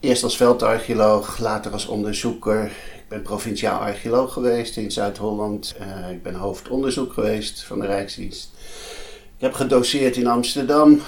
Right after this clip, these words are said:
archeologie. En in tweeduizend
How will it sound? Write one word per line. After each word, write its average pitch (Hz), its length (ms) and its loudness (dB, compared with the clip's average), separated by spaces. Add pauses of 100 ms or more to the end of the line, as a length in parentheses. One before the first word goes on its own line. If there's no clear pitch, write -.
(180)
archeologie. 123 800 -4
En 113 340 -6
in 110 400 -6 (380)
tweeduizend 120 840 2